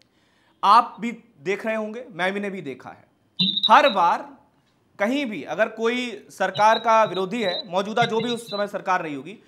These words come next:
तो वो कह रहा होगा कि बेरोजगारी तो भैया ऐसी बढ़ी कि माउंट एवरेस्ट हो गई। ठीक है,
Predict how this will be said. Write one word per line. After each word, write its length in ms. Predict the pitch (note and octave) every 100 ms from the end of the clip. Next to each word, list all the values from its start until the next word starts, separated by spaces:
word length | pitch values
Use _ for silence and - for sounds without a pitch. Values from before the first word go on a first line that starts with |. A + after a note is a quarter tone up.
| _ -
तो 60 | A#3
वो 80 | B3
कह 180 | A#3
रहा 140 | B3 B3
होगा 180 | B3 C4
कि 100 | B3
बेरोजगारी 520 | A3+ A3+ A3+ A#3+ C4+
तो 120 | C4
भैया 300 | G#3 A#3 B3
ऐसी 220 | A3 A3
बढ़ी 280 | A#3 F#3 G#3 F#4 - - _ _ _ _ _ G#3
कि 60 |
माउंट 300 | A3 B3 B3
एवरेस्ट 360 | A#3+ B3 B3 F#3
हो 100 | D3
गई। 160 | C#3 - _ _ - _ _ - - _ _ -
ठीक 180 | C4 E3+
है, 200 | G#2+